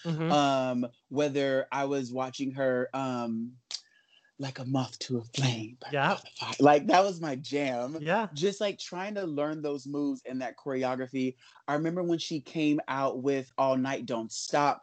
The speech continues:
Speaker 2: that was my jam.
Speaker 1: Mm-hmm.
Speaker 2: And I would sit in my grandmother's living room trying my hardest to learn these moves,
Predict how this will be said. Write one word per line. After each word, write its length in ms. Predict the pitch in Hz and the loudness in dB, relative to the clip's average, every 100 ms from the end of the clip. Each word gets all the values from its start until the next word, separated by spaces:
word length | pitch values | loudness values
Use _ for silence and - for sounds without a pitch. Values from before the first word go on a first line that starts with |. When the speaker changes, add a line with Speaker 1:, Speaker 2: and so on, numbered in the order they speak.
| - | -12
Speaker 2:
that 280 | 160 214 143 | -8 -4 0
was 180 | 147 131 | 0 2
my 160 | 131 131 | 2 0
jam. 560 | 123 135 131 127 127 | 2 4 4 4 4
Speaker 1:
Mm-hmm. 500 | 131 165 143 143 151 | 2 0 0 0 2
Speaker 2:
And 320 | 160 135 131 127 | 6 6 6 2
I 160 | 131 156 | 4 4
would 160 | 160 | 2
sit 320 | - - 147 139 | -2 2 2 4
in 100 | 139 | 2
my 160 | 135 | 2
grandmother's 500 | 131 131 127 123 117 | 2 4 4 2 -2
living 300 | 117 113 127 | -2 -2 -2
room 260 | 127 131 127 | -2 -4 -6
trying 340 | - 120 117 | -4 -6 -2
my 160 | 117 120 | 0 0
hardest 460 | 120 117 113 117 - | 2 0 0 -6 -4
to 60 | |
learn 240 | 113 113 113 | -2 0 0
these 200 | 120 120 | -2 0
moves, 400 | 120 120 135 | 4 4 4